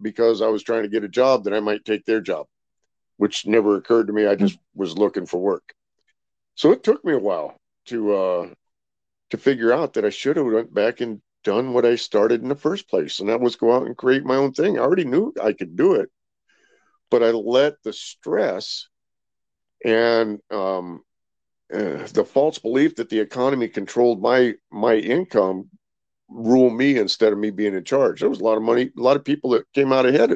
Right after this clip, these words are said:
in that time, not because they did anything bad or because they did anything wrong or unethical. They just found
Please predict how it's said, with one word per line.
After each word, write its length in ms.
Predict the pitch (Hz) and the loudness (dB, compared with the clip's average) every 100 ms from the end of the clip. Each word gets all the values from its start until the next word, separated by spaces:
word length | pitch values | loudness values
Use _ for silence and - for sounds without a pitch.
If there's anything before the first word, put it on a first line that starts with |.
| - _ | -4 _
in 140 | 120 104 | -2 0
that 200 | 101 - | -2 -2
time, 300 | 107 82 76 _ - - _ | -4 -6 -10 _ -20 -20 _
not 160 | 170 151 | -4 -2
because 280 | 143 143 117 | 0 0 0
they 100 | 107 | -4
did 200 | 104 98 | -4 -6
anything 360 | 95 - 92 | -8 -8 -10
bad 400 | 76 90 95 123 | -6 -2 0 -2
or 100 | 123 95 90 | -4 -8 -10
because 360 | 90 - 98 | -8 -4 -4
they 80 | 95 | -2
did 160 | 92 101 | -2 -2
anything 320 | 95 104 92 | -2 -6 -8
wrong 500 | 87 92 139 131 147 _ _ _ _ | -6 -4 -2 -2 -6 _ _ _ _
or 140 | 107 110 | 2 2
unethical. 640 | 104 127 180 120 95 123 - | 4 2 2 0 4 2 2
They 120 | 113 | 0
just 300 | 113 127 - _ _ _ _ _ | 2 0 -2 _ _ _ _ _
found 340 | 120 117 117 | 0 2 0